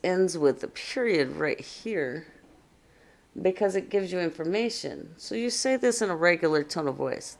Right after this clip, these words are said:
This is not a formal meeting, as you can see. Okay?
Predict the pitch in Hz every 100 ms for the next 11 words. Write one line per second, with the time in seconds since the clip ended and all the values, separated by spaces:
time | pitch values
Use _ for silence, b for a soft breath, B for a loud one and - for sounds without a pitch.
0 | - 202 - 226 247 233 208 - 226 233
1 | 220 175 156 135 135 135 131 - 147 156
2 | - - 143 139 139 - - - - _
3 | _ B B B B B B B B B
4 | B _ - 190